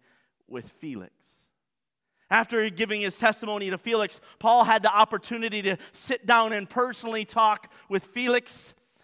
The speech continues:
and his wife Drusilla. Get this. Stop. Think about this. A prisoner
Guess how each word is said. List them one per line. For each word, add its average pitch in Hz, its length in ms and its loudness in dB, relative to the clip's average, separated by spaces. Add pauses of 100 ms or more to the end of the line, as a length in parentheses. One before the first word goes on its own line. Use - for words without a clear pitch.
(160)
and 175 160 -6
his 170 180 -6
wife 180 280 -2
Drusilla. 135 580 -8 (1160)
Get 143 220 -6
this. - 320 -18
Stop. 127 400 -6 (520)
Think 147 140 -12
about 113 200 -12
this. 92 300 -20 (540)
A 160 180 -6
prisoner 156 1000 -10